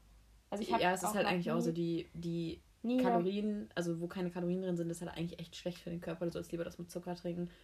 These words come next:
Speaker 2: oder es halt einfach gar nicht trinken. Aber irgendwie fühle ich mich schlecht, wenn ich's mit Zucker trinke. Deswegen
Speaker 1: Ja,
Speaker 2: trinke ich's
Speaker 1: aber ich
Speaker 2: Kalorien
Speaker 1: kauf
Speaker 2: drin.
Speaker 1: auch nie, ich kauf nie Cola für mich.
Speaker 2: Manchmal hab ich Bock auf so ein Glas kalte Cola. Schmeckt ja
Speaker 1: Ja,
Speaker 2: so geil.
Speaker 1: ja.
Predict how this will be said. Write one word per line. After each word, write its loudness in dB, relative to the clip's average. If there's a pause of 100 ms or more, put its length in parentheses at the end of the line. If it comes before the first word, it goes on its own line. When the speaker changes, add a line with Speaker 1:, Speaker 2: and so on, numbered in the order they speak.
Speaker 2:
oder -6
es -6
halt -10
einfach -12
gar -4
nicht -4
trinken. -2 (340)
Aber -2
irgendwie 0
fühle -2
ich -4
mich -2
schlecht, 0
wenn -4
ich's -12
mit -8
Zucker -10
trinke. -6
Deswegen -6
Speaker 1:
Ja, -4
Speaker 2:
trinke 0
ich's 0
Speaker 1:
aber 6
ich 0
Speaker 2:
Kalorien 0
Speaker 1:
kauf 6
Speaker 2:
drin. -2
Speaker 1:
auch -4
nie, -4
ich -20
kauf -4
nie -8
Cola -6
für -12
mich. -10 (760)
Speaker 2:
Manchmal -2
hab -2
ich -10
Bock 2
auf -4
so -2 (220)
ein 0
Glas -4
kalte -8
Cola. -2
Schmeckt -10
ja 4
Speaker 1:
Ja, 6
Speaker 2:
so 0
geil. 0
Speaker 1:
ja. 0